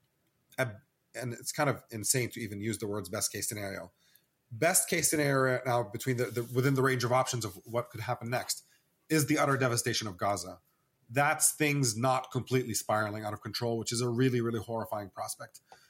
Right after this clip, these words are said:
Um, and beyond that, you have the entire sliding scale towards a regional war. If Hezbollah gets involved in Lebanon, um,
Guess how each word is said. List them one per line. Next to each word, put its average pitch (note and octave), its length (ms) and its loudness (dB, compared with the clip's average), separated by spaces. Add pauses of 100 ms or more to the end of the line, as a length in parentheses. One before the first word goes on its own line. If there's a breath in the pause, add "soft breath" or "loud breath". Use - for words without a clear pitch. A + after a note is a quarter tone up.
(260 soft breath)
Um, B2+ 400 2 (220)
and B2 420 2 (160)
beyond F3 380 4
that, G#2 220 2 (720)
you C#3 80 2
have D3 240 4
the D#3 100 2
entire D#3 380 4
sliding C#3+ 320 4
scale B2+ 360 2
towards A#2 460 -2
a C3+ 80 0
regional C#3+ 460 4
war. G2 360 -6 (140)
If A2+ 220 -6 (520)
Hezbollah E3 540 4
gets C3 180 2
involved C3+ 560 4 (120)
in A#2 100 -4
Lebanon, C#3 580 4 (480)
um, A2+ 380 0